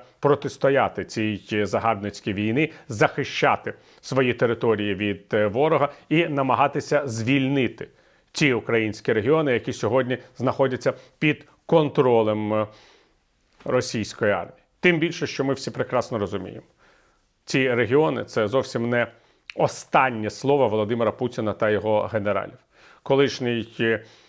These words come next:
президент Російської Федерації, заступник голови Ради безпеки Дмитро Медведєв абсолютно чітко окреслив справжні наміри Росії,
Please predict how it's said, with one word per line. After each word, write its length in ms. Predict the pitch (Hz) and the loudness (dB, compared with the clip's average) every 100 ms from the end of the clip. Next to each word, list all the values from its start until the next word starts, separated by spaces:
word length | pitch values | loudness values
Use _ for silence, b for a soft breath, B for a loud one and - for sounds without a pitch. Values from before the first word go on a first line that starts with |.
| B B _ | B B _
президент 420 | 123 110 123 110 | -2 2 2 0
Російської 440 | 107 - 95 - | -6 -6 -6 -2
Федерації, 480 | 107 110 113 107 120 | -2 0 0 -2 -4
заступник 420 | 101 107 110 110 | -4 -4 -6 -4
голови 240 | 113 110 110 | 0 2 2
Ради 200 | 107 101 | 0 -2
безпеки 480 | 101 - 107 - 110 b b | -6 -4 -4 -4 -8 b b
Дмитро 360 | 110 120 127 113 | -2 0 2 0
Медведєв 400 | 113 120 151 120 | 0 -2 0 0
абсолютно 460 | 107 127 135 143 | 0 -2 -2 -4
чітко 400 | 120 - 135 - | -4 -4 -4 0
окреслив 540 | 135 - 143 139 - 107 | 0 2 2 0 0 -10
справжні 580 | - 131 123 101 107 110 | -2 2 2 0 -4 -2
наміри 400 | 107 98 92 90 B B B B | -2 -2 -4 -8 B B B B
Росії, 560 | - 120 - 139 127 - | -2 -2 -2 -6 -6 -8